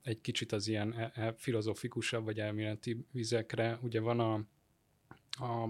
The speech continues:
Polányi Károly nevű, talán a legismertebb vagy legelismertebb, ö, magyar társadalomtudós, aki a század, ö, első felébe, ö, alkotott, és neki sok mindenről írt, de hogy van egy olyan,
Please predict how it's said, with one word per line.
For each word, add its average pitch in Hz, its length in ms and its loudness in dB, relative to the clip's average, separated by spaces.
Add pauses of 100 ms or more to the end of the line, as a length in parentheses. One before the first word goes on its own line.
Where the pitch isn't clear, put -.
(140)
Polányi 113 380 2
Károly 110 400 -2
nevű, 113 400 0 (1080)
talán 123 280 8
a 113 60 8
legismertebb 110 800 4
vagy 107 120 2
legelismertebb, 113 920 0 (140)
ö, 110 320 2
magyar 110 440 4
társadalomtudós, 135 1000 4
aki - 200 -2
a 110 80 6
század, 107 720 2 (580)
ö, 107 420 0
első 113 360 4
felébe, 104 760 2 (360)
ö, 104 440 2 (320)
alkotott, 156 720 8
és 135 160 4
neki 123 560 4 (220)
sok - 460 0
mindenről 107 580 2
írt, 147 300 8
de 123 120 8
hogy 120 300 4
van 117 320 2
egy 113 260 0
olyan, 107 360 2